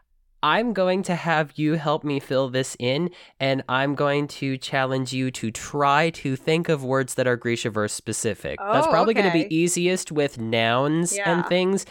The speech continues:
Speaker 2: Uh-huh.
Speaker 1: but even with adjectives, if you can think of adjectives that relate to the Grishaverse, in your opinion, even if you have to make some up,
Speaker 2: Okay.
Speaker 1: I, I think we can make that work.
Speaker 2: Yeah.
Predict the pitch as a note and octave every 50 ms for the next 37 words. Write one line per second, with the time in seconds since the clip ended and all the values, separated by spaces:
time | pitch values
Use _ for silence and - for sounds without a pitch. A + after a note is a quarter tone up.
0 | - - G3+ G3+ F#3+ D3+ D#3 D#3+ F3 F3+ F#3+ G3 F#3 G#3 G#3 G3 D#3+ C#3+ C#3+ -
1 | - C#3+ C3 C3 C#3+ C#3 D#3+ D3+ - - - E3 E3+ E3+ - - D3 C#3+ - D3
2 | E3+ F3 - A3 G3+ E3 - C#3+ D3+ D3+ F3 D#3+ C#3 - B2 C3 C3+ C3+ C#3 C3+
3 | - - D3+ C#3+ C3+ C3+ A#2+ - B2 - - A#2 A2+ A2 G#2+ G#2+ A2+ C3 - -
4 | - G3 G3 F3 F#3+ F3 - D3+ D#3 E3 E3+ - F#3+ F#3 E3+ F3 F3 F3+ F#3+ G3+
5 | - - E3+ E3 E3 D3+ D#3 D#3+ D#3 - E3+ D3+ D3+ E3+ F#3 F#3 - - E3 F#3+
6 | A3+ C4+ D4+ - - G3+ F3+ F3+ E3+ - - - E3+ D3 C#3 C3 B2 - - -
7 | C3 B2 B2 B2 B2 - A#2 G#2 F2 - - - - G3+ G3+ D3+ - - D3+ D#3+
8 | D#3+ - G3+ G3+ G3 F#3+ F3+ F3 D#3 C3 C3 C3 C3 - C3 B2 A#2 - A#2+ A#2+
9 | G#2+ F2+ E2 - - - G3+ G3 E3+ C#3